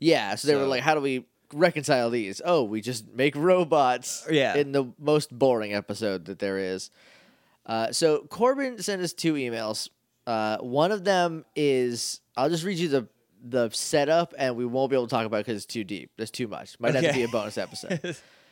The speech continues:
Speaker 1: He says, "Hello, my frenemies." Hello, Corbin.
Speaker 2: Hello.
Speaker 1: Uh, "We will never see the Power Rangers version of Talkture." I hope I'm pronouncing that right. Train Rangers. The Power Trangers,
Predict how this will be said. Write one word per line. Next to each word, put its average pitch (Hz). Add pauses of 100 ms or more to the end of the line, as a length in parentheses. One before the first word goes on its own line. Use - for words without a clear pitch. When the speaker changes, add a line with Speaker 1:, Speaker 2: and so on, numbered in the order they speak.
(100)
Speaker 1:
He 113
says, 120
"Hello, 190
my 156
frenemies." 123
Hello, 127
Corbin. 95 (100)
Speaker 2:
Hello. 117 (280)
Speaker 1:
Uh, 107
"We 131
will 131
never 170
see 175
the 160
Power 131
Rangers 120
version 113
of 110
Talkture." 110
I 110
hope 117
I'm 92
pronouncing 95
that 71
right. - (120)
Train 147
Rangers. 98
The 175
Power 143
Trangers, 104